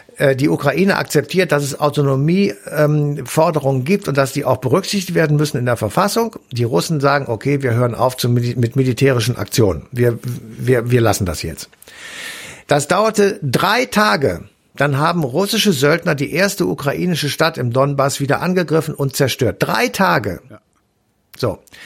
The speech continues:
Speaker 1: Ergebnis ist, ein Diktator wie Putin unterschreibt dir jeden Vertrag,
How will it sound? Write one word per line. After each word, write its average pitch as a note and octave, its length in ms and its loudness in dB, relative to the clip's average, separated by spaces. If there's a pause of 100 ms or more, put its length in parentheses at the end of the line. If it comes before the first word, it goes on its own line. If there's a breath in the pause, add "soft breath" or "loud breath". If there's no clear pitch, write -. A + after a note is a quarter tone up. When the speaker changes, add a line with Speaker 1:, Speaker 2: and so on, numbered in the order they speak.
(340 loud breath)
Speaker 1:
Ergebnis F3 600 2
ist, F3+ 400 0 (240)
ein D3 200 2
Diktator E3 600 2
wie C3+ 120 -2
Putin G#3 640 -2 (880)
unterschreibt D#3 580 0
dir C3+ 100 4
jeden G#3 300 2
Vertrag, B2 640 -2